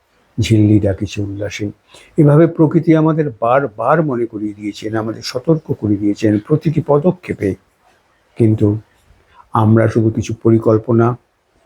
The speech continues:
কিছু স্বার্থের প্রচার, কিছু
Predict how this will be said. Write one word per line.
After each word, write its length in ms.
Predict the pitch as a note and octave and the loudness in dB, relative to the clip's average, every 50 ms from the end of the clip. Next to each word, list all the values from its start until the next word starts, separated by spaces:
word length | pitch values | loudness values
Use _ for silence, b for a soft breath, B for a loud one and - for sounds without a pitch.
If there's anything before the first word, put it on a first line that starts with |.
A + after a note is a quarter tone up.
| _ _ _ _ _ _ _ _ | _ _ _ _ _ _ _ _
কিছু 220 | - C3 - D#3 B2+ | -2 0 2 2 0
স্বার্থের 720 | - - - B2+ C3 A#2+ - - - - D3+ C#3+ B2 B2 | 0 -2 -2 0 0 0 -2 -6 -6 0 0 2 2 0
প্রচার, 500 | - - - B2 A#2 - - C3 C3 C3+ - _ _ _ _ _ _ _ _ _ _ _ _ _ _ _ _ _ | -2 -2 -4 -4 -4 0 0 0 0 0 -4 _ _ _ _ _ _ _ _ _ _ _ _ _ _ _ _ _
কিছু 460 | - D3 B2+ - - C#3 B2+ B2 B2 | 0 0 0 2 2 4 4 4 2